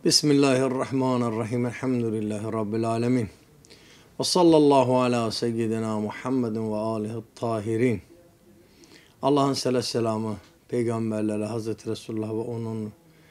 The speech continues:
tertemiz ehl-i beytine ve kuzide sahabesine olsun. Onun yolunu giden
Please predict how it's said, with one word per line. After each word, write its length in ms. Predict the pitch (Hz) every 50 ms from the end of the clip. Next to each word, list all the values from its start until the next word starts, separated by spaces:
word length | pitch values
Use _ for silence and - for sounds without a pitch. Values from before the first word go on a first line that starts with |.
| _ _ _ _ _ _ - - - - -
tertemiz 560 | - 117 113 107 - 123 113 117 117 117 120
ehl-i 320 | 120 117 107 123 123 117
beytine 460 | 123 127 117 120 - 123 123 120 117
ve 120 | 117 117 107
kuzide 680 | - - 120 110 117 117 110 104 113 113 113 113 113 104 95 - - - - - - - _ _ _ _ _ _ -
sahabesine 760 | - - - - 113 92 120 117 107 107 101 - - 113 104 104
olsun. 280 | 95 - - - 101 - - _ _ _ _ _ _ _ _ _ _ _ _ _ _ _ _ _ - - - _ _ _
Onun 380 | - 123 123 131 135 131 131 127
yolunu 300 | 123 123 123 127 123 120
giden 540 | 117 107 107 117 127 127 127 127 127 120